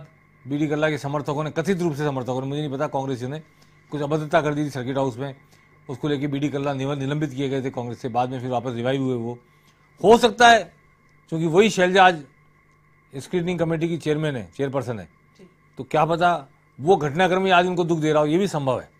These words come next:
Speaker 1: मैं नहीं जानता, कई साल पुरानी घटना हो गई, बीडी Kala की party में वापसी भी हो गई, पीडी Kala ने sorry भी feel कर लिया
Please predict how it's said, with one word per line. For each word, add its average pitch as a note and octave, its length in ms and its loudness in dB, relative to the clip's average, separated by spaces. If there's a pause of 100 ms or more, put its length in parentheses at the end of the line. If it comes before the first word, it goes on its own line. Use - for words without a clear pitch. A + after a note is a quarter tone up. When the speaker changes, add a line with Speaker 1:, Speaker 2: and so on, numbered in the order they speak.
(520)
Speaker 1:
मैं C3+ 140 -2
नहीं D#3+ 100 -2
जानता, D3+ 200 0
कई F3 200 0
साल E3 220 4
पुरानी D#3 240 -2
घटना C3 220 -2
हो C3 100 0
गई, G3 160 -4 (480)
बीडी B2+ 180 -4
Kala C3+ 180 0
की C3 120 -4
party A#2 300 -6
में B2+ 80 -6
वापसी A#2+ 240 -4
भी E3+ 60 -2
हो D#3 120 -2
गई, D#3+ 100 -2
पीडी C3+ 260 -6
Kala B2+ 160 -4
ने B2+ 80 -8
sorry A#2 240 -6
भी C#3 60 -6
feel D3+ 140 -6
कर D#3 100 -4
लिया F3 280 -2